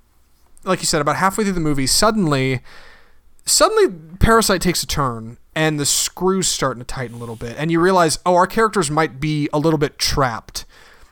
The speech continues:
in the, in this guise that they've, that they've created for themselves. They, they might have gone too far, and they start to get caught in their own web a little bit, and that's when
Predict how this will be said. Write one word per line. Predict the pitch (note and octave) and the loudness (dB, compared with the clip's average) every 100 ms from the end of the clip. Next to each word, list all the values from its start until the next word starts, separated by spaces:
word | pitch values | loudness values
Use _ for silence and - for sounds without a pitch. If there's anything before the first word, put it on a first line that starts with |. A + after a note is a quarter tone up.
| _ | _
in | D#3 D3 | -6 -2
the, | C#3 C#3 | -2 -2
in | D3+ | -2
this | C#3+ B2+ | -2 -4
guise | - C#3+ C3 B2+ B2 A2+ A#2+ | -2 2 2 2 -2 -6 -6
that | C3 | -4
they've, | C#3 A#2 A#2+ | -4 -6 -8
that | C3 B2 | -6 -4
they've | B2 | -6
created | - C#3 B2 A2 | -2 -2 -4 -6
for | B2 | -8
themselves. | A2+ A2+ A#2+ A2+ A2+ | -6 -6 -6 -8 -6
They, | D3+ | -4
they | C#3+ D#3 | 0 0
might | D#3+ E3 - - | 0 -2 -4 -6
have | C#3+ A#2+ - - _ _ _ _ D3 | -6 -6 -16 -20 _ _ _ _ -2
gone | E3 D3+ | 2 2
too | C3 C#3 | -2 -8
far, | - A#2 F#2 | -8 -10 -10
and | A2+ D#3 | -8 -4
they | |
start | D3+ F#3 F3+ | -2 0 0
to | |
get | F3 - | -4 -2
caught | - E3 D#3 | 0 2 2
in | D3 | 0
their | D3 C#3 | -2 0
own | C#3 A#2+ | -2 -4
web | B2+ D3 | -4 -2
a | E3+ | 0
little | G3 G3 | 0 2
bit, | A3 A3+ | 0 0
and | D3+ C#3+ C3 | -4 -6 -4
that's | C#3+ D3+ - - | -2 -2 -2 -4
when | D#3+ C#3+ C3+ C3+ | -4 -4 -6 -8